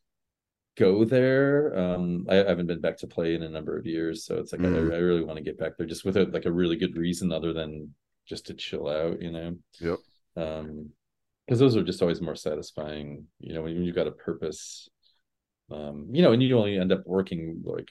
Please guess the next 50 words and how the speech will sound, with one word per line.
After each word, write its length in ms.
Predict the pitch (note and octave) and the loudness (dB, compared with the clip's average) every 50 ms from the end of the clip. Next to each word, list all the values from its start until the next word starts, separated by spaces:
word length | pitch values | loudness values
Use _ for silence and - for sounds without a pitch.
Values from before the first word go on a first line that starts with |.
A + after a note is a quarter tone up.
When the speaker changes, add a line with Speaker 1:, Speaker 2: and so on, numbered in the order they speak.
| _ - - | _ -20 -16
Speaker 1:
like, 260 | - D#2+ E2 F2 - - | -14 -8 -8 -8 -8 -4
really, 320 | F2 F#2+ G2 F2+ D#2+ D#2 D2+ | -2 0 2 2 0 -2 -6
like, 220 | D#2 D#2 D2+ - | -10 -12 -12 -12
only 200 | D2+ D2+ D#2 D#2 D#2 | -12 -12 -10 -10 -8
one 200 | D#2+ E2 E2 D#2 | -6 -6 -6 -6
or 80 | D2+ | -6
two 220 | C#2+ - - F2+ D#2 | -10 -8 -4 -2 -2
hours 340 | D#2 D2+ D2+ D#2 D2 - - | -2 -2 -2 -4 -6 -8 -10
a 60 | D2 D2 D2 D#2 | -14 -14 -14 -12
night. 380 | D#2 D2+ D#2 D#2+ D#2 C#2+ C#2 - - - | -10 -10 -8 -8 -8 -10 -12 -14 -14 -14
I 80 | D#2+ D#2 | -14 -12
mean, 160 | D#2 D2+ D2+ | -10 -10 -10
it 100 | D2+ D2+ | -10 -10
isn't 220 | D2+ D#2+ E2 - - | -10 -10 -12 -10 -10
like 200 | D2 C#2+ - - | -12 -12 -12 -12
you're 100 | D2+ D#2 | -12 -10
working 300 | D2+ D2 - - - - | -10 -10 -12 -14 -20 -20
full 200 | - - - - | -14 -14 -14 -14
time 380 | - - D2 D#2 D2+ D2 D2 - - - | -12 -12 -12 -10 -10 -12 -14 -16 -18 -6
Speaker 2:
Right. 340 | F#2+ F#2+ G2 F2+ E2 F2 - - _ _ F#3 - _ | -2 2 2 4 4 2 -2 -6 _ _ -20 -18 _
Speaker 1:
when 80 | - E2+ | -8 -8
you're 100 | D#2 - | -8 -4
playing 360 | - F2+ D#2+ D#2 D#2 D2+ D#2 | -2 -2 -2 -2 -4 -6 -4
rock 240 | D#2+ D#2 D2+ - - | -2 -2 -2 -4 -4
music. 320 | F2 D#2 C2+ - C#2+ - - | -6 -8 -6 -8 -10 -12 -8
So 280 | - - D2 D2 D2 - - | -6 -6 -4 -4 -6 -6 -8
it's, 360 | - - - - - - - | -10 -10 -10 -14 -16 -14 -12
it's, 440 | - E2+ - - - - - - - - | -12 -12 -12 -14 -14 -14 -14 -14 -14 -14
it's 240 | - - - - - | -14 -14 -16 -18 -18
a 40 | - - _ _ _ | -20 -20 _ _ _
pretty 180 | - G2+ F2 E2+ | -6 -4 -2 0
good 160 | - F#2 F2+ | 0 0 2
<laughs> 20 | G#2+ | 4
way 100 | - - | 4 4
to 140 | E3+ - | 4 4
see 240 | - - - - A2+ A2 | 0 -2 0 2 2 4
the 100 | G2 F#2 | 4 2
world, 480 | E2 F#2 F#2 - - E2 D2+ D#2 D#2+ - - - - - - - - _ _ D2 | 2 0 -2 -2 -2 -2 -4 -4 -6 -12 -18 -20 -20 -20 -20 -20 -20 _ _ -8
Speaker 2:
Mm, 220 | E2 E2 D#2 D#2+ | -6 -6 -4 -2
Speaker 1:
you 60 | F2+ E2+ | -2 -2
know, 40 | |
and 80 | D#2 D#2+ | 0 0
have 140 | F2 E2 D#2 | 0 0 0
Speaker 2:
true. 0 | |
Speaker 1:
time 240 | D2+ F2+ E2+ E2 D#2 | 0 0 0 -2 -4
to 100 | - D2+ | -8 -4
do 180 | F2 E2+ D#2+ D#2 | 0 2 4 4
other 140 | E2+ E2+ C#2 | 4 2 0
things. 360 | - D#2 D2 C#2+ C#2 - - - - - - - - _ _ _ _ _ _ _ _ _ _ _ _ _ - B3+ - - _ _ _ _ _ _ _ _ _ _ _ _ _ _ _ - - _ _ | -2 -6 -8 -10 -10 -12 -14 -16 -16 -16 -18 -20 -20 _ _ _ _ _ _ _ _ _ _ _ _ _ -12 -10 -10 -12 _ _ _ _ _ _ _ _ _ _ _ _ _ _ _ -20 -20 _ _
Speaker 2:
Hmm. 200 | G2+ E2+ D2+ | -8 -6 -6